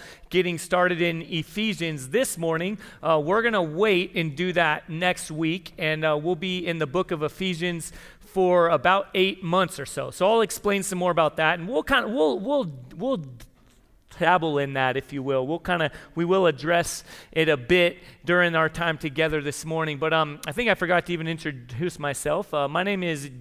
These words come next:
Dave. I'm the lead pastor here at Redemption Tucson, and, uh, it's great to have you all here, um, this morning. A-, as I just, uh, kinda did as an example there for you, I have a speech imp-, impediment, so if you're new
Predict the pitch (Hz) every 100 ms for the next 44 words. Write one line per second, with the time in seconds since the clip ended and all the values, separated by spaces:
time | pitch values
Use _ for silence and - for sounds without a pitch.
0 | 117 - - 156 170 190 170 160 147 160
1 | 170 151 - - - 175 175 - 165 170
2 | 175 180 160 160 156 151 170 - 165 151
3 | 139 - - _ _ _ _ _ _ _
4 | - _ _ - - 233 - 139 117 135
5 | 147 143 143 143 151 - 180 165 156 160
6 | 160 151 160 175 170 - - _ _ _
7 | - 170 165 156 160 160 - 202 175 143
8 | 165 180 180 180 175 170 165 190 - 170
9 | 156 175 170 147 175 170 151 165 147 120
10 | 175 185 175 170 160 175 170 180 180 156
11 | - 196 202 175 180 156 180 202 208 233
12 | - 160 156 160 165 196 202